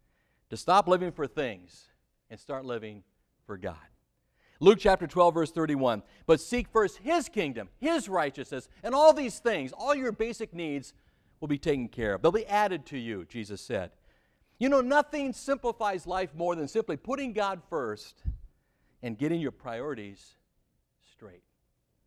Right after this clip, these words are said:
It leads to the final application of our passage here this morning. Giving is the only antidote to materialism. Giving is the only antidote. It's the only cure.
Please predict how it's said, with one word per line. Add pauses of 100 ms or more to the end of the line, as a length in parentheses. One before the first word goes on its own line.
(1000)
It
leads
to
the
final
application
of
our
passage
here
this
morning. (640)
Giving
is
the
only
antidote (520)
to
materialism. (600)
Giving
is
the
only
antidote.
It's
the
only
cure.